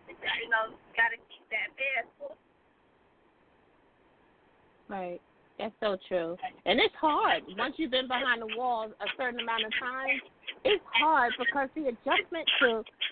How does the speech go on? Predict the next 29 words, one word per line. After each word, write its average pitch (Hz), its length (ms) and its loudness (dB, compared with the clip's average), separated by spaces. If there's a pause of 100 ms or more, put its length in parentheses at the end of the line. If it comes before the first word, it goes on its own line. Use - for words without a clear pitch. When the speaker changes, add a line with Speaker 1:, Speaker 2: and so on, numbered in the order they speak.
Speaker 2:
today's 262 380 4 (140)
time 262 400 2 (100)
is 202 80 -4 (240)
so 254 140 -2 (340)
different 233 500 2
from 214 220 -4
when 226 160 -2
they 214 220 2
went 214 180 0
in. 214 380 -2 (640)
So 196 300 4 (340)
it's, 254 200 0
it's 254 180 -4
like 269 180 -2
a 185 80 -2
whole 240 420 2
new 247 220 -6
world, 208 420 0
a 185 140 -2
whole 220 180 -2
new 233 220 -4 (160)
system, 226 300 -2
a 185 80 -2
whole 220 200 2
new 226 160 2
way 208 200 2
of 175 120 2
life. 170 320 2 (2750)
Speaker 1:
Right. 381 320 4